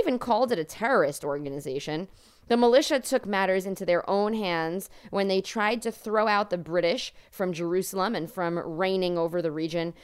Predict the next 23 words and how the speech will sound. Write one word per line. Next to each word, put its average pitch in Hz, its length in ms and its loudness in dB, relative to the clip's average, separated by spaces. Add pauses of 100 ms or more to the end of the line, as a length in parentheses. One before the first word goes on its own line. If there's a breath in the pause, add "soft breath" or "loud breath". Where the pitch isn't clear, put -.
(160 loud breath)
This 254 180 6
organization 214 760 2
was 175 200 4
the 175 120 0
precursor 208 680 -2
to 185 260 -6
today's 220 640 -2
Israel 180 360 0
Defense 175 380 -6
Forces, 170 560 -4 (340 soft breath)
or 214 320 6
the 185 180 0
I 165 200 2
D 160 160 -2
F. - 260 -2 (800)
She 233 220 -2
met 220 280 2
Chaim 180 360 0
Herzog 196 560 0
in 175 60 0
a 165 80 0
diplomatic 247 800 -2 (320)
course - 600 0